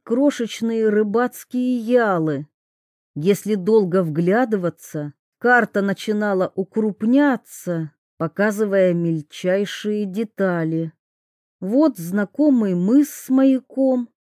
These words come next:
Слева бухта, прорезающая берег рыбьим хвостом. Йон долго вглядывалась в знакомые очертания береговой линии.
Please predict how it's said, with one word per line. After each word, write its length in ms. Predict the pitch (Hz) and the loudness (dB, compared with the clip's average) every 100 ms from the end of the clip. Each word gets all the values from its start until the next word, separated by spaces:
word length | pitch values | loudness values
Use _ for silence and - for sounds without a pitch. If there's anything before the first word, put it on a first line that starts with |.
| _ _ _ _ | _ _ _ _
Слева 680 | - - 226 302 302 220 190 180 | -20 -8 2 4 6 4 2 2
бухта, 680 | 180 320 330 - 190 170 160 _ | 2 2 2 -2 -4 -4 -6 _
прорезающая 1300 | 156 170 185 202 170 208 196 180 170 - - 180 175 | -4 0 0 0 0 0 2 0 -4 -10 -4 0 0
берег 480 | 170 226 226 175 - | 0 0 0 0 0
рыбьим 440 | 202 226 196 220 | -2 -2 -2 -4
хвостом. 960 | 208 208 226 220 - - 185 156 139 139 _ _ _ _ _ _ | -4 -4 -6 -6 -12 -8 -4 -4 -4 -10 _ _ _ _ _ _
Йон 560 | 185 208 247 277 262 226 | -8 -2 2 4 2 2
долго 640 | 262 294 277 254 202 202 | 2 4 4 4 4 0
вглядывалась 960 | 185 180 208 233 240 208 185 185 175 165 | 0 -2 0 2 2 0 0 0 -2 -4
в 100 | 160 | -8
знакомые 800 | 156 196 196 226 226 202 196 196 | -6 -8 -4 -2 0 0 0 0
очертания 880 | - 214 196 - 233 240 226 190 185 | 0 -4 -4 -4 -2 0 0 -2 -2
береговой 680 | 170 190 180 202 196 220 | 0 0 2 0 2 0
линии. 680 | 214 220 208 185 175 165 160 | 0 -2 0 0 0 -2 -4